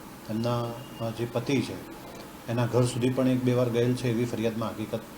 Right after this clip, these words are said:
ઉલ્લેખ કરવામાં આવ્યો છે. તો આ રીતે એક મેન્ટલી હેરેસમેન્ટ કરી અને વારંવાર એની પર દુર-, જે ભોગ બનનાર છે, એની પર દુષ્કર્મ કરવામાં આવેલ છે. તો આ બાબતે અમારા એસ પી સરે ખૂબ જ ગંભીરતા દાખવી અને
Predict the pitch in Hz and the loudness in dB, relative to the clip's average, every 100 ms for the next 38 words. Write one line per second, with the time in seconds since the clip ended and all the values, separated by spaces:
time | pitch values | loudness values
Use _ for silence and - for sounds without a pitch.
0 | - 107 107 107 98 95 92 90 87 - | -6 -4 -2 -4 -4 -4 -6 -6 -8 -10
1 | - - - - - - - 131 127 123 | -12 -14 -14 -14 -14 -14 -2 0 2 2
2 | 139 143 156 151 143 143 117 117 113 135 | 2 2 0 0 0 0 0 0 0 0
3 | 120 110 123 - 131 127 123 147 170 - | 0 0 -2 0 -2 0 -2 -2 -4 -10
4 | - - 113 113 107 120 131 131 127 127 | -14 -8 -4 0 0 2 4 4 4 2
5 | 120 135 - - - - - 120 120 123 | 0 -2 -6 -14 -14 -14 -2 2 4 4
6 | 117 117 110 117 113 113 123 120 123 120 | 4 0 0 0 0 2 2 4 2 0
7 | 120 113 117 110 113 107 104 107 98 101 | -2 0 -2 -2 -2 -4 -2 -2 -4 -4
8 | 98 90 90 - - - - - - - | -6 -8 -8 -10 -12 -14 -16 -16 -16 -12
9 | - 120 127 127 127 - - - - - | 0 4 4 2 -4 -12 -16 -16 -16 -16
10 | - - 127 135 135 135 - - - - | -16 0 6 8 6 2 -6 -12 -14 -16
11 | - - 123 131 127 131 113 120 123 113 | -6 2 4 4 4 4 4 4 2 2
12 | - 123 135 127 127 123 120 113 104 113 | 0 0 2 0 2 0 2 0 -2 2
13 | 127 117 110 135 135 120 127 131 | 2 2 0 -2 -2 0 2 2